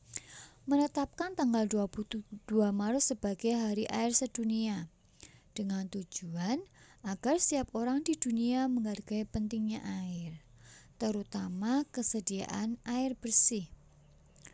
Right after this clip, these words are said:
Air tidak hanya dimanfaatkan untuk memenuhi kebutuhan sehari-hari, tetapi dimanfaatkan juga untuk keperluan industri. Jumlah penduduk yang makin meningkat menyebabkan tingginya penggunaan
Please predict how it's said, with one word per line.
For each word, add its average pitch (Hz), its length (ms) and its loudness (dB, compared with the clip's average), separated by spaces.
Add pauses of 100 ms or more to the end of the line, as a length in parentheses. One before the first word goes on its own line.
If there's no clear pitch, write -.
(440)
Air 294 240 4
tidak 226 320 2
hanya 277 160 4
dimanfaatkan 214 880 -2
untuk 240 320 -2
memenuhi 226 320 0
kebutuhan 233 560 -2
sehari-hari, 240 800 0 (720)
tetapi 226 720 -4
dimanfaatkan 214 880 -4
juga 247 400 -2
untuk 269 160 -2
keperluan 254 560 -2
industri. 254 720 -4 (1120)
Jumlah 247 400 2
penduduk 302 560 2
yang 269 320 0
makin 277 400 -2
meningkat 214 720 -4
menyebabkan 208 720 -4
tingginya 214 560 -4
penggunaan 185 560 -8